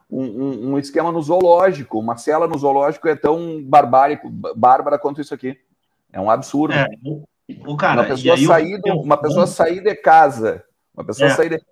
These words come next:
Speaker 1: e, e aqui eu falo dos, se, se fosse o lado do, do Inter, eu falaria da me-, do mesmo, da mesma forma. Vocês sabem como é que funciona aqui, né? Aí isso é uma barbárie, infelizmente.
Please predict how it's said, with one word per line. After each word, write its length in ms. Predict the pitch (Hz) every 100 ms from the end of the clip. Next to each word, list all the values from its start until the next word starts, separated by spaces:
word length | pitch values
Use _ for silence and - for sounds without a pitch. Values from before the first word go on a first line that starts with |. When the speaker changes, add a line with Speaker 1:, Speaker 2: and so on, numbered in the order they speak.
| -
Speaker 1:
e, 320 | 147 165 147
e 60 |
aqui 200 | 160 147
eu 140 | 185 233
falo 260 | 214 226
dos, 400 | 240 220 175 135
se, 180 | - 151
se 140 | 156 156
fosse 320 | 180 214 214
o 80 | 202
lado 280 | 185 196
do, 220 | 190 180 170
do 200 | 156 165
Inter, 260 | 208 214
eu 80 | 185
falaria 320 | 185 180 180
da 100 | 190
me-, 140 | 175 175
do 120 | 170
mesmo, 460 | 196 214 - 147
da 120 | 151 156
mesma 220 | 190 180
forma. 240 | 180 185
Vocês 140 | 151 156
sabem 200 | 175 170
como 260 | 160 -
é 60 | 160
que 60 |
funciona 400 | - 151 - 156
aqui, 360 | 143 - 151 151 _ _ _ _ _ -
né? 320 | 104 127 135 -
Aí 180 | 113 123
isso 180 | -
é 40 | 151
uma 140 | 156
barbárie, 540 | 156 170 165 156 143 131
infelizmente. 720 | 131 156 147 123 120 117